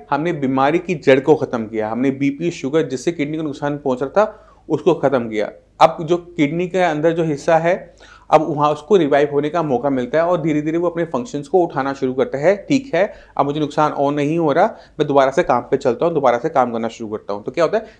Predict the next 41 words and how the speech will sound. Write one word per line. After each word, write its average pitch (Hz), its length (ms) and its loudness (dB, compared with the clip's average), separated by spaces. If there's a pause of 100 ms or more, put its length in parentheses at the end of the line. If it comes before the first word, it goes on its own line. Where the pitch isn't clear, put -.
कि 208 120 -4
क्रिएटिनिन 202 540 0
की 214 200 -6
जो 196 100 -4
क्लियरेंस 170 580 2
है, 120 400 -6
वो 147 120 0
बढ़ 127 180 0
जाती 98 340 -10
है। - 120 -12 (200)
आपके 120 240 4
ये 156 100 4
रस्ते, 151 240 -4
यूरिन 160 260 0
के 170 60 -2
रस्ते 160 200 0
क्रिएटिनिन 175 380 0
ज़्यादा 139 360 6
अच्छी 156 200 4
तरीके 147 200 -4
से 143 100 -2
बाहर 120 200 -2
जाना 117 200 -6
शुरू 117 200 -12
करता 113 240 -4
है। - 240 -10 (220)
अब 180 100 8
समझने 190 400 0
वाली 190 200 4
बात 147 280 4
ये 139 140 0
है 160 140 0
कि 214 120 -8
किडनी 170 320 -6
के 180 80 -12
पास 202 100 2
एक 202 100 0
सुपर 175 340 -6
पावर 143 320 2
भी 151 160 0
होती 127 320 -2